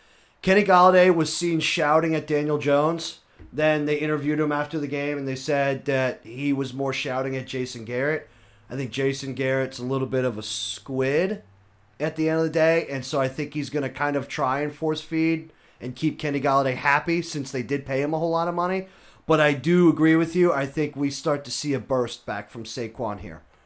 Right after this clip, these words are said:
I think Saquon and the Giants' run game is what wins them the game here, and that includes Daniel Jones running the ball as well.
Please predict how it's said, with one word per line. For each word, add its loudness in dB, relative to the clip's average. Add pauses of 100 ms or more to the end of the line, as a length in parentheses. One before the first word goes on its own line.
I -6
think -4
Saquon 0
and -2
the -4
Giants' -4
run -4
game -6
is -10
what -8
wins -8
them -8
the -10
game -10
here, -8 (220)
and 0 (120)
that 0
includes -4
Daniel -6
Jones -6
running -10
the -14
ball -6
as -14
well. -10